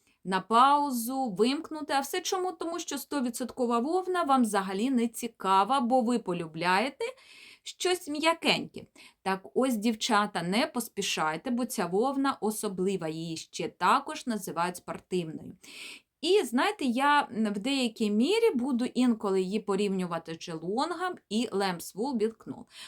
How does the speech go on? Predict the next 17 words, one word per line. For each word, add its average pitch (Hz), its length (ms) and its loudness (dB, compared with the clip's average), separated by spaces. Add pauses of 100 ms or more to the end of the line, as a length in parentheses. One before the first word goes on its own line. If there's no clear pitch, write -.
(120)
Але 294 280 2
відразу 247 480 2
хочу 233 320 -6
сказати, 262 580 -2
що - 260 -4
порівнювати, 214 800 2
знаєте, 226 400 -2
це 214 300 -2 (340)
так, 226 360 2
ем, 185 400 -2 (360)
доволі 226 500 4
грубо 233 480 0
сказано, 175 680 -4 (460)
але 208 280 6
все 311 360 0
ж - 180 -8
таки 349 420 -6